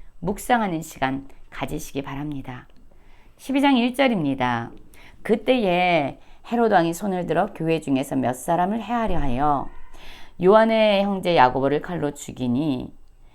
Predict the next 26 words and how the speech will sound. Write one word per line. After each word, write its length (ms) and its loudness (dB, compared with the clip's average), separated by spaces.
유대인들이 540 4
이 180 -2
일을 180 -4
기뻐하는 500 -4
것을 320 -4
보고 220 -6
베드로를 440 -4
잡으러 380 -10
할세. 540 -12
때는 400 2
무교절 540 -4
기간이라. 760 -12
잡음에 440 2
옥에 300 2
가두어 600 2
군인 320 -2
네 140 0
씩이 320 -6
네 280 -2
패에 160 -4
맡겨 560 -2
지키고 640 -10
유월절 480 2
후에 200 0
백성 360 -4
앞에 560 -6